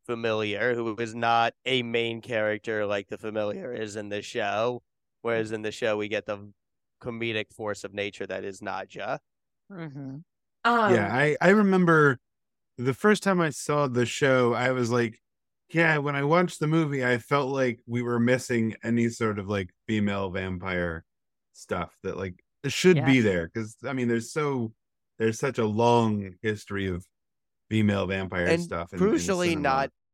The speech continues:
Speaker 1: not using the woman character as the straight man of being like, "Stop being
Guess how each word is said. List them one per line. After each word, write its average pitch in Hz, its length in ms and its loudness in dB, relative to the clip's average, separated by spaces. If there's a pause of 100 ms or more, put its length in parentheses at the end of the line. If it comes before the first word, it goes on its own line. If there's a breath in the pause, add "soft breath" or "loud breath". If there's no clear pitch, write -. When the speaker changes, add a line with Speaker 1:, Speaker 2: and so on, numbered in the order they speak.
(240)
Speaker 1:
not 143 380 0
using 135 480 -4
the 127 140 2
woman 123 440 -2
character 113 460 -4
as 110 200 -4
the 110 100 -14
straight 113 480 -2
man 104 280 -2
of 107 100 -4
being 113 340 -8
like, 117 160 -6 (200)
"Stop 220 400 2
being 185 420 -2